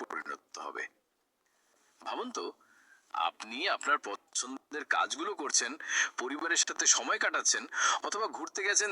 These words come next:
দেশের আনাচে কানাচে, আর ওদিকে আপনার ইনকাম স্বয়ংক্রিয়ভাবে বেড়ে চলেছে। বিশ্বাস হচ্ছে না? আমিও আপনার জায়গায় থাকলে হয়তো বিশ্বাস করতাম না, কিন্তু কিছু জিনিস আছে যা না দেখলে বিশ্বাস করা কঠিন। আমি আপনাকে আজ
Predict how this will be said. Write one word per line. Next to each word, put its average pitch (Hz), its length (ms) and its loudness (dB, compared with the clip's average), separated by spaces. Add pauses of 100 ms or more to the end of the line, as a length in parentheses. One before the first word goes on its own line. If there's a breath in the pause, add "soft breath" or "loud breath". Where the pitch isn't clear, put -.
(120)
দেশের 190 220 4 (220)
আনাচে 175 340 4 (100)
কানাচে, 143 380 2 (800 loud breath)
আর 190 100 10 (100)
ওদিকে 120 280 -2 (100)
আপনার 143 220 2 (100)
ইনকাম 135 260 -2 (420 loud breath)
স্বয়ংক্রিয়ভাবে 190 880 2
বেড়ে 185 220 4
চলেছে। 240 280 4 (800)
বিশ্বাস 131 340 4
হচ্ছে - 220 4 (120)
না? 226 80 6 (1000 loud breath)
আমিও 226 240 2 (100)
আপনার 208 260 6
জায়গায় 214 240 4
থাকলে 202 240 2
হয়তো 180 160 0 (100)
বিশ্বাস 139 300 6
করতাম 85 240 -4 (100)
না, - 60 -4 (500 loud breath)
কিন্তু 123 160 -8 (100)
কিছু 139 180 2 (120)
জিনিস 151 220 -2 (100)
আছে - 180 4 (500 loud breath)
যা 104 80 -2 (100)
না 92 80 6 (100)
দেখলে 220 200 -2 (120)
বিশ্বাস 147 320 6
করা 135 160 -2 (120)
কঠিন। - 260 -8 (760 loud breath)
আমি 165 160 -2 (120)
আপনাকে 143 320 -2 (160)
আজ 110 120 2